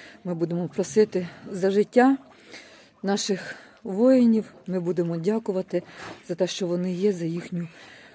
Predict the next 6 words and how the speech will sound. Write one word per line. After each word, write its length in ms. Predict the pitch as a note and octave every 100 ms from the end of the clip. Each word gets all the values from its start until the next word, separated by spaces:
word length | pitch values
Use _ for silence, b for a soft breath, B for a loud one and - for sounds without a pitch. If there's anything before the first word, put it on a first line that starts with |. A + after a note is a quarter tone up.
| B B B B B
відданість 580 | F#3 B3 A#3 A3+ A3+ -
і 80 | A3+
мужність. 680 | G#3+ A3+ G#3 G#3+ A3+ - - - - - _ _ _ _ _ B B B B B B B B -
Ну 280 | A#3+ F#4+ G#4+
і 200 | B3+ B3 A3+ B
друга 600 | F#3 F3+ A#3+ E4 C#4+ D4